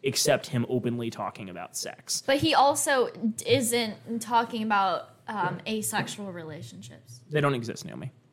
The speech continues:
Speaker 2: Oh, okay.
Speaker 1: Yeah. Uh, we need to be physically engaged with women we love, the woman who's loyal to us and supports us. And the way we do that is by making love.
Speaker 2: You know, there's other ways.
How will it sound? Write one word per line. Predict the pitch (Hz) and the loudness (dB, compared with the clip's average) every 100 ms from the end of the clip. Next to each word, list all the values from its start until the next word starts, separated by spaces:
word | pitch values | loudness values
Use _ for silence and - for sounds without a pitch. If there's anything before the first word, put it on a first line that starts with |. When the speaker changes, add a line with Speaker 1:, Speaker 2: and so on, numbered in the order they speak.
| 359 | 4
Speaker 2:
Oh, | 381 330 | 4 2
okay. | 262 220 - - | -4 -8 -8 2
Speaker 1:
Yeah. | 139 - - - - - | 2 2 -8 -20 -18 2
Uh, | 185 190 | 6 8
we | 202 | 8
need | 247 | 6
to | 220 | 6
be | 196 | 6
physically | 196 175 165 160 | 8 6 6 6
engaged | 131 123 120 117 104 - | 8 6 6 4 0 -2
with | 107 | 0
women | 117 117 110 | 0 0 -2
we | 101 | -6
love, | 98 82 90 | -6 -8 -8
the | 117 | -2
woman | 123 135 131 | 4 6 4
who's | 127 123 104 | 4 2 0
loyal | 110 117 113 | 0 2 4
to | 113 | 2
us | 110 - | 0 0
and | 98 | -2
supports | 98 - 95 95 - | -4 -6 -8 -10 -12
us. | 90 - | -10 -8
And | 120 | -4
the | |
way | 110 131 | 2 4
we | 143 143 | 6 4
do | 120 123 | 4 2
that | 120 | 2
is | 113 | 2
by | - 95 | -4 -8
making | 95 98 113 123 139 131 117 | -8 -8 -6 -2 0 2 2
love. | 90 80 71 57 - 285 | 2 2 0 -6 -2 2
Speaker 2:
You | 381 | 4
know, | |
there's | 480 571 - | 6 4 4
other | - 254 262 240 | 4 6 6 2
ways. | 190 180 175 - - | 0 -4 -6 -8 -10